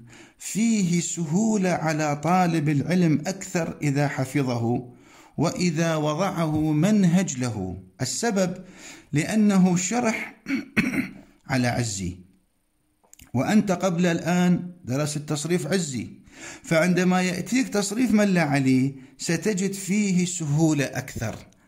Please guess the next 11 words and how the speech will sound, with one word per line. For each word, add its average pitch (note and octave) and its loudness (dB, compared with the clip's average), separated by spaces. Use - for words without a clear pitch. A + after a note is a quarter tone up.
تجد D#3 -4
فيه D3 0
بساطة D3+ -2
أكثر. - -10
فتحفظ E3 -2
هذا E3+ 2
الكتاب F3 0
وتجعل C#3 -2
منه D#3+ 4
منهج E3+ 4
لك، F#3+ 0